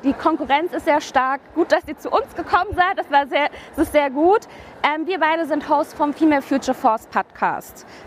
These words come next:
Habt ihr vielleicht auch schon mal gehört? Ja, sehr schön. Ähm, wir haben in den letzten Wochen SpeakerInnen, die heute hier sprechen werden, in unseren Podcast eingeladen,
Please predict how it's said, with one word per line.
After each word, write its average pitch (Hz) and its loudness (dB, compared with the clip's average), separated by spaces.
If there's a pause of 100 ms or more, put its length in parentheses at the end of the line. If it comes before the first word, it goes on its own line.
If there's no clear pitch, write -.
(120)
Habt - -2
ihr 247 -16
vielleicht 233 -4
auch 220 -2
schon 233 -4
mal 196 0
gehört? 294 2 (600)
Ja, 339 2
sehr 294 0
schön. 277 0 (320)
Ähm, 285 0 (440)
wir 269 2
haben 330 2 (1200)
in 285 2
den 294 2
letzten 302 0
Wochen 311 0 (220)
SpeakerInnen, 311 0
die 285 -4
heute 320 0
hier 349 2
sprechen 302 -2
werden, 208 0
in 240 -6
unseren 262 2
Podcast 330 -2
eingeladen, 247 0